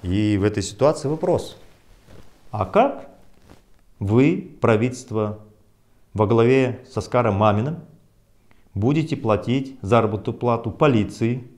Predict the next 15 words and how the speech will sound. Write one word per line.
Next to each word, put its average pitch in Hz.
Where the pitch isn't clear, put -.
военным, 104
учителям? 113
Как? -
Как 139
вы 101
будете 104
выплачивать 98
пенсии, 139
если 117
вы 127
эти 117
деньги 110
просадили 107
в 95
банки 110